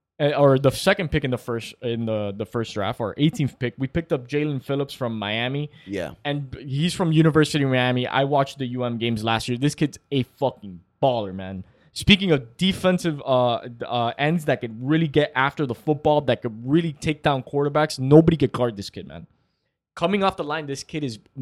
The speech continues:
Speaker 1: he's a playmaker. He's gonna
Speaker 2: Yeah.
Speaker 1: go by whoever's guarding him, whatever offensive tackle's in front of him, he's gonna go by him, and he's gonna do damage to that quarterback, and he's gonna strip that ball from you.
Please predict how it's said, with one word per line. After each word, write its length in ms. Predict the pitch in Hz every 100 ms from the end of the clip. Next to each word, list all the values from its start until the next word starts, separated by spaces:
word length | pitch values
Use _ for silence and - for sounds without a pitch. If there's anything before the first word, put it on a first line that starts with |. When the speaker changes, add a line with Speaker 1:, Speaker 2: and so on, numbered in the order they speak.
| 127 131
Speaker 1:
he's 220 | 147 185
a 40 |
playmaker. 480 | 185 175 190 196 185
He's 140 | 160
gonna 180 | 143 165
Speaker 2:
Yeah. 100 | 107 80
Speaker 1:
go 160 | 170
by 400 | 165 147 156 156 185 - _ _
whoever's 380 | 139 156 185 147
guarding 260 | 151 147 143
him, 120 | 139
whatever 280 | 123 156 185
offensive 420 | 143 147 165 139 -
tackle's 320 | 143 151 127
in 100 | 117
front 180 | 127 123
of 80 | 117
him, 100 | 120
he's 140 | 117
gonna 160 | 127 110 -
go 140 | 147
by 260 | 156 143 143
him, 120 | 131
and 80 | 123
he's 140 | 135
gonna 180 | 135 143
do 220 | 120 139
damage 380 | 139 131 131 123
to 80 | 131
that 160 | 113 -
quarterback, 380 | 131 135 143 117
and 60 |
he's 140 | 120 123
gonna 140 | 123
strip 320 | - - 143
that 200 | 127 107
ball 140 | 117 113
from 160 | -
you. 80 | 90